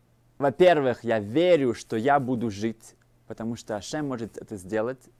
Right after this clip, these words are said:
Я полностью в это верю, несмотря ни на что. Если нужны заслуги, у меня есть какая-то заслуга. Когда приходит его очередь, он выходит,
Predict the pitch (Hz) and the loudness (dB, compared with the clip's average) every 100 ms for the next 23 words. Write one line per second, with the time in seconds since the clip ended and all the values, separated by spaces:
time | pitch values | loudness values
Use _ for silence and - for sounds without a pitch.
0 | - 101 131 139 127 - 101 113 - 95 | -18 -12 -6 -6 -8 -10 -8 -6 -8 -12
1 | 92 92 - _ _ _ 107 123 120 131 | -10 -12 -16 _ _ _ -14 -10 -6 -4
2 | 120 110 - 101 101 _ _ _ 110 - | -4 -6 -10 -14 -14 _ _ _ -16 -10
3 | 127 131 131 131 160 156 147 110 107 - | -10 -8 -8 -8 -8 -6 -8 -8 -12 -14
4 | 101 101 95 - 85 - _ _ _ _ | -12 -10 -10 -14 -18 -18 _ _ _ _
5 | _ _ _ _ _ _ _ _ _ _ | _ _ _ _ _ _ _ _ _ _
6 | _ - 117 131 131 120 127 113 113 127 | _ -10 -4 -4 -4 -6 -6 -4 -4 -4
7 | - 151 - - _ 107 104 - 120 139 | -4 -10 -10 -20 _ -12 -12 -8 -8 -8